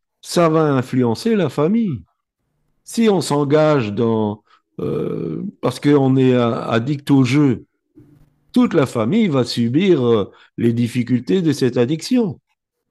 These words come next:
Si le père est addict, euh, à l'alcool, toute la famille va subir,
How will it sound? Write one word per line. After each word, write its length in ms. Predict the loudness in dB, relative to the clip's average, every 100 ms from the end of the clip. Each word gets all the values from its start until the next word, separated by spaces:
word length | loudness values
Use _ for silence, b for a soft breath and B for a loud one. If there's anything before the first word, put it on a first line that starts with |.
| _ _ _
Si 320 | -14 -2 0 2
le 220 | 0 0
père 360 | 4 4 4
est 180 | 0 0
addict, 480 | -2 2 0 0 -2
euh, 260 | 0 0 0
à 80 |
l'alcool, 640 | 0 0 -2 0 0 0 -2
toute 240 | -2 0 2
la 140 | 0
famille 380 | 0 -2 0 0
va 160 | 0
subir, 520 | -2 -2 -2 0 -2